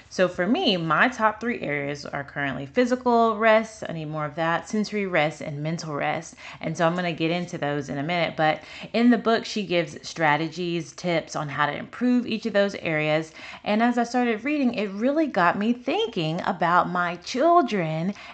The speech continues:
and my students and your children and how we can help them.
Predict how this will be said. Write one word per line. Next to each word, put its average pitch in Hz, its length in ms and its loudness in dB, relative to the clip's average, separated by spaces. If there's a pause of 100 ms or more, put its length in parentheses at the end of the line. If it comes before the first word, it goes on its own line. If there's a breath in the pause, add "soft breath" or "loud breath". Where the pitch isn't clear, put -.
and 208 220 2
my 208 160 2
students 247 880 0 (280 loud breath)
and 214 300 4
your 381 200 10
children 214 500 6 (320 loud breath)
and 262 180 8
how 214 360 8
we 254 120 4
can 302 160 2
help 285 380 8
them. 190 400 4